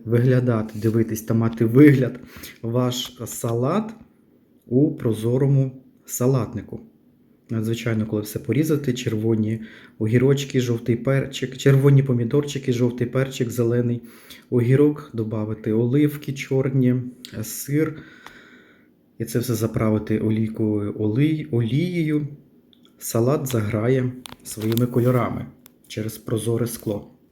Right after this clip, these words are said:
Тут у нас блюдо, а, теж Люмінарк, діаметр двадцять один сантиметр,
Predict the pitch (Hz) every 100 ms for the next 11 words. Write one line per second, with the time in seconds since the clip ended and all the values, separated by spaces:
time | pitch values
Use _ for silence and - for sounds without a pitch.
0 | _ _ _ _ - 123 196 202 151 135
1 | 110 123 117 117 190 202 - - - -
2 | - - 117 113 117 131 123 117 113 117
3 | 165 - - 123 120 117 110 113 175 175
4 | - 110 107 107 - 123 160 190 190 -